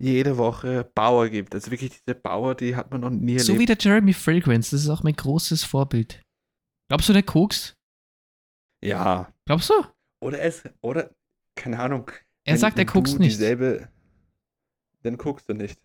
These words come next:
Speaker 1: Ich glaub ihn.
Speaker 2: Okay,
Speaker 1: Voila.
Speaker 2: dann stimmt's. Ja, voila, Bilder.
Speaker 1: Ähm, die Rania hat geschrieben, Rohhypnol.
Speaker 2: Das weiß ich nicht, was das ist. Das muss mir jetzt erklären. Weißt du das?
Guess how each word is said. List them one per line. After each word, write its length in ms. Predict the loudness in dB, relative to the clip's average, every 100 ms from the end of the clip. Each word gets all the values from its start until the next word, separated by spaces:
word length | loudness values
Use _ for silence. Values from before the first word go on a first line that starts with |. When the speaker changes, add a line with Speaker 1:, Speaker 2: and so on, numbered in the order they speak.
| _
Speaker 1:
Ich 140 | _ -8
glaub 240 | -8 -8
ihn. 80 | -6
Speaker 2:
Okay, 180 | -2 0
Speaker 1:
Voila. 140 | 2
Speaker 2:
dann 160 | 2 2
stimmt's. 500 | 0 -2 -4 -10 -6
Ja, 80 | -2
voila, 320 | 2 2 2
Bilder. 300 | 2 2 2
Speaker 1:
Ähm, 100 | 0 -8 _ _ _ _ _ _ _ _ _ _ -4
die 80 | -2
Rania 300 | 0 2 0
hat 100 | -2
geschrieben, 480 | -6 -6 -4 -2 -4 -6
Rohhypnol. 1040 | -4 -2 -2 -2 -4 -4 -6 -4 -2 -2 -6 -14 -14 _ _ _ _ -8
Speaker 2:
Das 200 | -4 -2
weiß 180 | 0 2
ich 80 | 2
nicht, 160 | 2
was 120 | -2 -2
das 120 | -2
ist. 200 | 0 0
Das 140 | -2
muss 140 | -2 -2
mir 60 |
jetzt 60 | -2
erklären. 360 | -2 0 2 2
Weißt 180 | 2 0
du 40 |
das? 320 | -2 -2 -6